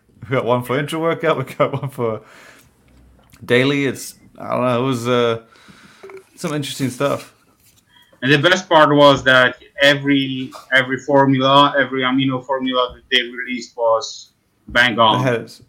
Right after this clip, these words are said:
Speaker 1: it had its point of difference, yeah.
Speaker 2: Yes, yeah. They didn't release just, like, you know, copy paste,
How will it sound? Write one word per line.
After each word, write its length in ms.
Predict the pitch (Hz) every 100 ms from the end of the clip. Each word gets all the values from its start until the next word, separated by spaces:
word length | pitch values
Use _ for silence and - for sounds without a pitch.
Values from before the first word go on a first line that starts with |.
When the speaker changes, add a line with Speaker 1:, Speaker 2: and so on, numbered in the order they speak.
| -
Speaker 1:
it 120 | 123
had 160 | 127 131
its 100 | 127
point 240 | - 127
of 80 | 107
difference, 400 | 117 117 107 -
yeah. 160 | 113 110 _ _ _
Speaker 2:
Yes, 600 | 127 117 110 - - - _ _
yeah. 200 | 117 107 87 87 _ _ -
They 120 | 143
didn't 240 | 165 160
release 380 | 143 139 147 135
just, 160 | 135 -
like, 280 | 127 123 -
you 80 | 127
know, 220 | 123 120
copy 340 | - 127 127 139
paste, 680 | 127 123 120 - - -